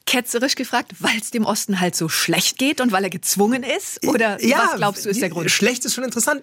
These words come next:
Speaker 2: Da geht's halt um was.
Speaker 1: Ja.
Speaker 2: Da, ähm, äh, äh, die, sind die Dinge jetzt im Wanken, da bröckelt es, da ist eine größere Bereitschaft, die Dinge in Frage zu stellen. Fünfunddreißig Jahre ist nicht so eine lange Zeit, wie man sich vorstellt. Also die,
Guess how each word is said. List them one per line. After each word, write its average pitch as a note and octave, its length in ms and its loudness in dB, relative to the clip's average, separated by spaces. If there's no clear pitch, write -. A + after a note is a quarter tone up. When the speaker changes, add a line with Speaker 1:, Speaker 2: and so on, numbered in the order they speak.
Speaker 2:
Da G#3+ 140 0
geht's C#4 400 0
halt F3+ 180 0
um F3 160 -2
was. G#3 220 2
Speaker 1:
Ja. - 80 -6
Speaker 2:
Da, G#3+ 340 0
ähm, G3+ 220 2
äh, F3+ 140 2
äh, E3+ 240 0
die, - 120 -2
sind G3+ 220 2
die F3+ 80 -2
Dinge G#3 180 2
jetzt G3 160 4
im D#3+ 140 0
Wanken, F#3+ 400 -2
da F#3 240 0
bröckelt F#3 480 0
es, - 240 2
da F3 100 2
ist - 260 -2
eine F3+ 160 4
größere G3+ 420 2
Bereitschaft, F#3 420 -2
die E3 80 -6
Dinge F3 140 0
in E3 100 -4
Frage D#3 280 0
zu G3 120 -4
stellen. A#3+ 340 -2
Fünfunddreißig A3+ 480 0
Jahre G#3+ 160 -6
ist F3+ 80 -4
nicht A3 120 2
so - 80 -2
eine G#3+ 120 2
lange G3 240 2
Zeit, F#3 260 -2
wie G#3 60 -4
man G3 100 2
sich E3+ 140 -2
vorstellt. B3+ 460 -2
Also F3 200 4
die, E3+ 200 0